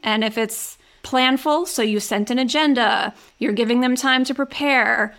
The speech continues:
you are running the meeting like a boss, like the boss that you are, those relationships will mend,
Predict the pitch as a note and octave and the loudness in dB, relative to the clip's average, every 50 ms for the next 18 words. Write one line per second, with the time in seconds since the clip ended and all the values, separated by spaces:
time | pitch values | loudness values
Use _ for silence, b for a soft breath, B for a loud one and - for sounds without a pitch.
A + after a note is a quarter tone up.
0 | B B - A#3 G#3 A#3+ C#4 D#4 D4+ C4 A#3 A3+ G#3 G#3 A#3 C4 C#4 D4 D4+ D4+ | B B -2 0 2 2 4 4 4 4 2 2 2 2 2 4 4 4 4 4
1 | C#4+ C#4 B3 A#3 B3 B3 A3+ G#3+ A3 A3 C4+ G#3 A#3+ F#3 - G#3+ C4 - - - | 4 4 2 2 0 0 0 0 0 0 0 2 2 2 2 2 0 -2 -4 -6
2 | G#3+ - A#3 G#3 A3 G3+ G#3+ G#3+ - G#3 - C#4 D4 - - - G#3+ A3+ C4+ D#4+ | -4 -4 -4 -2 0 -2 -2 -2 -2 -2 0 0 2 2 2 0 0 0 -2 -2
3 | B B B B B B B B B - A#3+ B3 C4 C4 D4 C#4 C4 B3+ B3 B3 | B B B B B B B B B 0 0 2 2 4 2 2 2 2 0 0
4 | C4 B3 A#3+ C#4+ C4 C4 - - C4 C4 B3+ A#3 A3+ A3+ A3+ A#3 A#3+ A#3 - | 0 0 0 -2 -2 -4 -2 0 2 2 4 4 2 2 2 2 2 0 -2